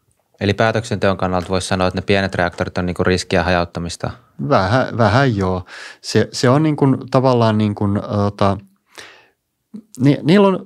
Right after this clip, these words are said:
Speaker 2: tavallaan eri funktio. Että tavallaan näissä, ö, ta-, se-, sekä niin kuin, että tuotetaan sitä,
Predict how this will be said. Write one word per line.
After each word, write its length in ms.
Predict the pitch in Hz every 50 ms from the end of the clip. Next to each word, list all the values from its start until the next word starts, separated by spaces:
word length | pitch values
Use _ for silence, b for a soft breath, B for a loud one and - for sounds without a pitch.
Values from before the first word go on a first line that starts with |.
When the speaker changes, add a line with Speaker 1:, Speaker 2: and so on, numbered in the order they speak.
| - -
Speaker 2:
tavallaan 400 | - 180 196 185 165 151 139 127
eri 240 | 113 143 143 135 123
funktio. 640 | 127 - 120 107 101 101 - - - - - 117 - - _ _ _ _ _ B B B B B B B -
Että 380 | 110 98 - - 113 107 - - -
tavallaan 480 | - 139 139 147 143 139 131 131 127 123 -
näissä, 440 | 127 135 131 - - - 135 123 - - - _ _ _
ö, 240 | 107 113 120 120 123 120
ta-, 420 | 120 127 123 120 117 117 113 - - - _ - _ _ _ _ _ _ _ _ _ _ _ _ _ _ _ - - - - - - - -
se-, 240 | 123 120 - - - -
sekä 300 | - - 170 170 - 156
niin 180 | 135 123 117 110
kuin, 120 | 117 113
että 220 | 110 113 - 117 120 B B B B B B _ _
tuotetaan 440 | - 135 131 127 120 117 113 107 104
sitä, 240 | - - 113 -